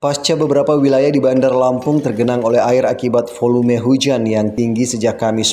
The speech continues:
malam hingga Jumat dini hari, membuat air di sejumlah aliran sungai meluap.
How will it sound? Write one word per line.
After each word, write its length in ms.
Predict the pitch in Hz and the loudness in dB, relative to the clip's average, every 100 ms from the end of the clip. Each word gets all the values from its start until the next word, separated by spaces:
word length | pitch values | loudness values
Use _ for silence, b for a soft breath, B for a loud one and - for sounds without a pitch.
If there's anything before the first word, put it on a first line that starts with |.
| 120 | 0
malam 240 | 113 120 | 0 0
hingga 320 | 117 113 107 | -2 -2 -2
Jumat 400 | 104 113 107 113 98 | -2 -2 -4 -6 -4
dini 160 | 110 110 | -4 -2
hari, 400 | 113 107 127 170 | -2 0 0 0
membuat 400 | 135 107 104 107 110 | -2 0 0 0 0
air 240 | 113 110 | 0 -2
di 80 | 107 | -4
sejumlah 400 | 110 110 107 104 | -4 -2 0 0
aliran 320 | 107 107 101 | 0 -2 -2
sungai 320 | - 139 143 | -2 -2 0
meluap. 640 | 104 107 165 107 - - | 0 0 0 0 -2 -10